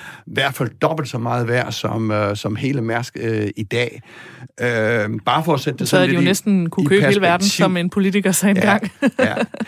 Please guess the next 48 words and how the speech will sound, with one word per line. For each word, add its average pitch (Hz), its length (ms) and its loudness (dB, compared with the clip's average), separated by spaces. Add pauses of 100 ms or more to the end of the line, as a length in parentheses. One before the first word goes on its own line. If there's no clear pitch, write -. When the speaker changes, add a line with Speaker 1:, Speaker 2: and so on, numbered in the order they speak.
Speaker 1:
Men - 320 0
det 202 80 2
er 196 40 2
altså 180 160 2
Robert 175 340 2
Uggla, 170 440 0
der 131 160 0
som, 123 420 -2
øh, 117 300 0
familien 147 720 0
skal, 117 460 -2
øh, 110 640 0
løfte 165 500 0
den, 123 280 -2
øh, 117 360 -2 (120)
den, 127 280 0
øh, 117 420 -2
den 127 160 -2
forpligtelse, 135 760 -4
kan 113 180 -4
du 117 60 -2
også 117 220 -4
sige, 113 260 -4
der, - 220 0
Speaker 2:
Mm. 175 60 -4 (360)
Speaker 1:
til 156 260 0 (420)
at 127 160 0
bringe, 127 260 -2 (720)
altså, 113 180 -8
der 139 200 -2
snakker 139 380 -2
man 113 180 -2
ikke 120 160 -2
om 123 100 -2
tre-fem 147 460 -4
år 113 100 -2
frem 110 260 -10
i - 20 -10
tiden, 104 220 -8
der 127 80 -4
snakker 123 320 -4
man 117 120 -6
om 110 200 -4
hundrede 208 320 0
år 113 140 -10
frem - 260 -14
i - 40 -14
tiden. - 280 -16